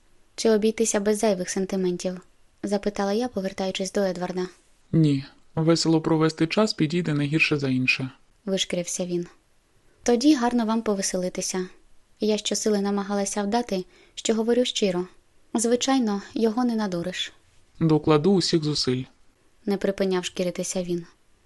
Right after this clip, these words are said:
Speaker 2: «А ти, будь ласка, спробуй не вскочити у халепу».
Speaker 1: Не вскочити у халепу у Форксі. Ото завдання.
Speaker 2: «Для тебе це складне завдання»,
Speaker 1: напружилися його щелепи.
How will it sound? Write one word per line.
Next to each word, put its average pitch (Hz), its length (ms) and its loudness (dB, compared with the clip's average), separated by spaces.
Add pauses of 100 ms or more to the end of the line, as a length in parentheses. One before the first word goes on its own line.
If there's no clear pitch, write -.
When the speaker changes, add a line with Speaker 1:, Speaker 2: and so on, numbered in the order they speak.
(240)
Speaker 2:
«А 151 120 2
ти, 196 160 6
будь 160 180 2
ласка, 131 320 -4
спробуй 170 380 2
не 143 100 2
вскочити 139 440 -2
у 135 80 2
халепу». 131 500 -4 (760)
Speaker 1:
Не 214 220 2
вскочити 220 500 2
у 196 60 4
халепу 208 460 0
у 208 60 0
Форксі. 175 540 -4 (340)
Ото 226 260 4
завдання. 180 560 -2 (760)
Speaker 2:
«Для 151 260 4
тебе 156 280 4
це 147 160 0
складне 156 400 2
завдання», 127 540 -2 (540)
Speaker 1:
напружилися 196 720 0
його 185 200 -4
щелепи. 175 520 -4